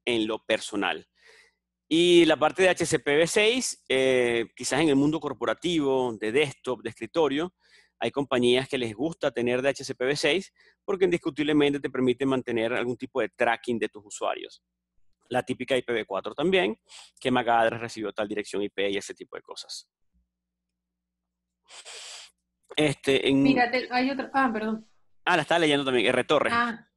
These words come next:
Speaker 2: sí,
Speaker 1: En
Speaker 2: R
Speaker 1: el día
Speaker 2: Torres,
Speaker 1: virtual
Speaker 2: sí.
Speaker 1: de I P V cuatro usamos una barra treinta privada para wan y una barra veintinueve barra veintiocho para lan. En I P V seis vamos a un esquema de barra ciento veintisiete, veintiocho para wan y barra cincuenta y seis o sesenta y cuatro para lan.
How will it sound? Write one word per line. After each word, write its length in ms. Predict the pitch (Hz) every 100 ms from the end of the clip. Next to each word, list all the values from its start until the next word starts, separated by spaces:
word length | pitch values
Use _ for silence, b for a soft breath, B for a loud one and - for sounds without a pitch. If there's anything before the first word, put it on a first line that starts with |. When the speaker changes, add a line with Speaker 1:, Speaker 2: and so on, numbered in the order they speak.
| _
Speaker 2:
sí, 440 | - 262 247 -
Speaker 1:
En 40 | 214
Speaker 2:
R 100 | 220
Speaker 1:
el 80 | 208
día 80 | -
Speaker 2:
Torres, 140 | 185
Speaker 1:
virtual 140 | 185
Speaker 2:
sí. 60 | -
Speaker 1:
de 40 |
I 40 | 185
P 80 | 185
V 140 | 165
cuatro 300 | 185 208 208
usamos 260 | 185 151 165
una 120 | 170
barra 180 | 170 156
treinta 300 | 143 147 -
privada 340 | 147 147 180
para 180 | 170 135
wan 240 | 135 190
y 60 | 165
una 80 | 139
barra 240 | 143 147
veintinueve 380 | 135 127 120 147
barra 400 | 139 127 - _ _ _ _ _ _
veintiocho 400 | 127 123 123 -
para 180 | 139 123
lan. 240 | 110 98 -
En 100 | 123
I 40 |
P 120 | -
V 80 | 123
seis 160 | 131 143
vamos 160 | 165
a 20 | 170
un 80 |
esquema 240 | 160 175 165
de 60 |
barra 160 | 160 147
ciento 180 | 139 143
veintisiete, 380 | 139 - 135 165
veintiocho 640 | 156 - 143 151 185 175 b b b b b b _ _ -
para 180 | 135 135
wan 400 | 143 160 196 - -
y 80 | 151
barra 180 | 139 139
cincuenta 400 | - 131 139 127
y 20 |
seis 180 | 139 156
o 80 |
sesenta 260 | 170 156 135
y 20 |
cuatro 240 | 127 143 160
para 160 | 170
lan. 260 | 175 135